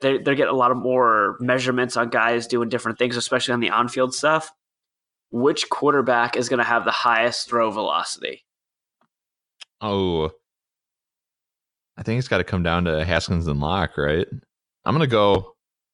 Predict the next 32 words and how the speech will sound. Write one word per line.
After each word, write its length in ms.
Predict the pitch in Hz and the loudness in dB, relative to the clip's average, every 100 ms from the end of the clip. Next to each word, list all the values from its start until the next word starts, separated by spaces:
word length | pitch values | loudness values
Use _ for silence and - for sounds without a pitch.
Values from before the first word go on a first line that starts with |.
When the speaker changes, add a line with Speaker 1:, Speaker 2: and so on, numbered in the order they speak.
| _ _ _ _ _ - | _ _ _ _ _ -4
Speaker 2:
I 100 | 120 | -2
don't 100 | 95 | 0
know, 120 | 90 | 0
man. 280 | 85 73 80 | 0 -2 0
Lock 220 | 92 113 | 0 0
can 120 | - | -4
spin 380 | - - 82 78 | -6 -4 -2 0
it. 140 | 73 | -2
I 100 | - | 0
think 180 | 104 143 | 0 2
Haskins 300 | 113 107 101 | 2 2 0
has 140 | 92 78 | -2 -2
a 60 | |
strong 340 | - 95 85 78 | -4 -2 0 0
arm, 220 | 80 82 | 0 0
but 120 | 80 | 0
I'm 160 | 80 95 | 2 0
actually 240 | 90 98 | 0 -2
gonna, 340 | 85 80 76 - | -2 -2 -2 -2
I'm 120 | 85 | -2
gonna 220 | 92 82 - _ _ _ _ _ | -2 -4 -10 _ _ _ _ _
go 160 | - 85 | -4 -2
with 160 | 82 76 73 | -2 -4 -2
Speaker 1:
Yeah, 260 | 104 90 | 0 2
Speaker 2:
Lock 140 | 80 - | 2 2
by 80 | |
a 80 | 131 | 0
Speaker 1:
I, 20 | |
I 160 | 71 131 | 2 -2
Speaker 2:
hair. 80 | 143 | 0
Speaker 1:
think 180 | 175 190 | 0 0
it's, 340 | 160 - - | -4 -6 -8